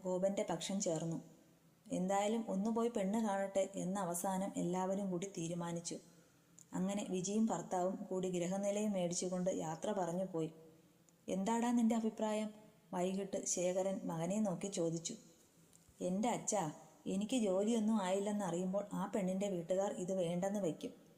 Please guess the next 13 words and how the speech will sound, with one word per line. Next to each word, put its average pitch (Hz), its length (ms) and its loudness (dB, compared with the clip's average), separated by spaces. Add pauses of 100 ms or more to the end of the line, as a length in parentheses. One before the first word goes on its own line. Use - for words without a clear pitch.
(360)
പോരാത്തതിന് 202 680 0
അവരുടെ 185 320 -2
മൂത്ത 185 340 -2
മരുമകനാണെങ്കിൽ 190 880 0 (100)
എഞ്ചിനീയറാണ്." 170 720 -2 (720)
വൈശാഖൻ 185 540 0 (120)
ഉദാസീനനായി 185 800 0
ഇത്രയും 190 380 -2
പറഞ്ഞുകൊണ്ട് 175 540 0 (120)
അകത്തേക്ക് 180 480 -2
പോയി. 165 260 -4 (880)
"അത് 180 200 0
ശരിയായിരിക്കും" 196 760 2